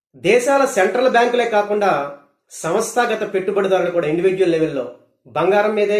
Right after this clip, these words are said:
ఇంట్రెస్ట్ చూపిస్తున్నారు. ఎందుకంటే బంగారం పెరిగే కొలది బంగారం మీద పెట్టుబడి పెడితే లాభాలు వస్తాయని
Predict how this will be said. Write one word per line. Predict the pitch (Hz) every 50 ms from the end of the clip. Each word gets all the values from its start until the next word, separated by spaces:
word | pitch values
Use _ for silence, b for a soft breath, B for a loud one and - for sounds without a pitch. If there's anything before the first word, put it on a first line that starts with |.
| 190
ఇంట్రెస్ట్ | 156 147 160 160 - -
చూపిస్తున్నారు. | 160 147 135 - - 135 120 135
ఎందుకంటే | 160 190 185 202 196 202 175 147 139 139 139 - _ _ _ _ _ _ _ _ _ _ _ _ _ _ _
బంగారం | 117 113 165 180 208 220 254 262 254 262 254 254 -
పెరిగే | 202 208 220 208 240 240
కొలది | 233 226 226 220 220 240 277 311 320 - - - _ _ _ _ _ _ _ _ _ _ _ _ _ _ _ _ _ _ 127
బంగారం | 117 160 175 202 214 247 247 247 240
మీద | 240 233 226 202 -
పెట్టుబడి | 208 208 208 247 214 240 226 -
పెడితే | 233 220 - - 226 190 175
లాభాలు | 175 190 202 196 214 208 202
వస్తాయని | 190 190 - 202 190 185 180 190 185 165